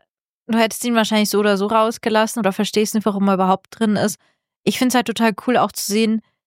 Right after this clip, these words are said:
er ist halt nicht einfach nur Professor in Oxford, er ist nicht nur Schriftsteller des Hobbits, er ist nicht nur, weißt du,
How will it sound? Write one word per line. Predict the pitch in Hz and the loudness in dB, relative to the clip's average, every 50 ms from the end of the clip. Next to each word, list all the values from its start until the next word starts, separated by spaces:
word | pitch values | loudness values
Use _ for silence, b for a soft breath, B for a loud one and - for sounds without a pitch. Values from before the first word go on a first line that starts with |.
| _ _ _ _ _ _ _ _ _ _ - | _ _ _ _ _ _ _ _ _ _ -2
er | 214 - | 0 0
ist | - - - | 0 0 0
halt | 226 208 - 226 | 0 0 2 0
nicht | 240 254 - - - | 0 0 -2 -2 -2
einfach | - 208 220 202 - 185 - | -2 -2 -2 -2 -4 -6 -4
nur | - 214 247 285 285 | 0 0 0 0 0
Professor | - - 214 - - 220 214 - 220 208 | -2 -8 -8 -2 0 -2 0 2 0 0
in | 196 - | 2 0
Oxford, | - 196 - - - 180 170 - | -2 -2 -2 -2 0 0 0 0
er | - - 180 | 0 0 0
ist | 180 - | 0 0
nicht | 208 220 233 - - - | -2 -2 -2 -4 -6 -4
nur | 226 233 247 247 | 0 0 0 0
Schriftsteller | - - - 226 - - - - 220 208 214 208 | -2 -4 -4 -6 -4 -6 -4 -2 0 2 2 0
des | 202 208 - - | 0 -2 -2 -2
Hobbits, | 208 196 196 190 - - | -2 -2 -2 -4 -4 0
er | - 170 | 0 0
ist | 185 - - 208 | 0 0 0 -2
nicht | 226 220 - - - | -2 -2 -4 -4 -2
nur, | 226 233 226 - | 0 0 2 2
weißt | 214 220 - | 0 -2 -2
du, | 262 | -4